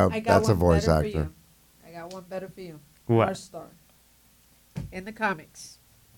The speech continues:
Speaker 1: back in the eighties, uh, eighty-seven, eighty-eight,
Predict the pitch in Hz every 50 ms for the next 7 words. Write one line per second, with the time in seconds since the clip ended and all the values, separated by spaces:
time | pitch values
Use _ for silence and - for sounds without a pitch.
0 | _ - - _ _ _ - 185 185 180 196 185 180 156 - 185 185 196 185 170
1 | 160 143 - - - - - _ _ _ _ _ 160 165 165 160 160 160 160 160
2 | 156 151 143 - - _ _ _ _ _ _ _ _ _ _ _ _ _ _ _
3 | _ _ _ _ _ _ _ _ - 165 160 170 156 - - - 180 170 170 170
4 | 175 165 170 165 165 160 156 156 147 139 139 - -